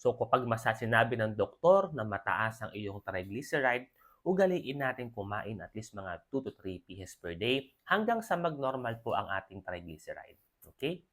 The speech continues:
Sunod, kapatid, hindi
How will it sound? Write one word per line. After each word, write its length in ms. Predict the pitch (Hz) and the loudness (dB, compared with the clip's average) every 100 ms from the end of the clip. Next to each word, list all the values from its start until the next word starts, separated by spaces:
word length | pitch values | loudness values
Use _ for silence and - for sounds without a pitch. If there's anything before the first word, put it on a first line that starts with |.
| _ _ _ _ _ _ _ | _ _ _ _ _ _ _
Sunod, 320 | 160 190 175 | 2 4 4
kapatid, 480 | 139 - 120 190 123 - - - - 165 | 2 0 2 0 0 -8 -20 -20 -6 -2
hindi 240 | 170 | 2